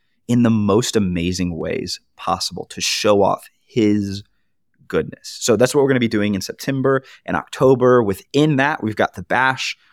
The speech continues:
we've got Switch Fest. We are bringing back Switch at the Movies, which I'm super excited about. The movie this year is,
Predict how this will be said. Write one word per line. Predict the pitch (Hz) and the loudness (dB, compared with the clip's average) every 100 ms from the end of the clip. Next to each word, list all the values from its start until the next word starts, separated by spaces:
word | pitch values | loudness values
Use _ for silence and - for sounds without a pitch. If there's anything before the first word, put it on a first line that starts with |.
| - | -10
we've | 92 | -8
got | - - | -8 -6
Switch | - 151 - - | -2 0 0 0
Fest. | 135 131 - | 0 0 -2
We | 135 | 2
are | 131 | 2
bringing | 95 120 120 98 | 2 0 0 0
back | 110 - | -2 -2
Switch | - 131 123 - | -2 0 0 -4
at | 110 - | -8 -6
the | |
Movies, | 95 110 113 120 107 | 0 2 2 2 0
which | 95 | -4
I'm | 104 98 | -4 -4
super | - - - 165 131 | -4 -4 2 2 4
excited | 110 - 101 98 | 0 0 0 0
about. | 95 95 | 0 0
The | 107 | 0
movie | 110 123 123 | 0 2 2
this | 117 - | 2 2
year | 117 107 104 - - - | 2 2 0 -8 -20 0
is, | 113 107 101 | 2 2 0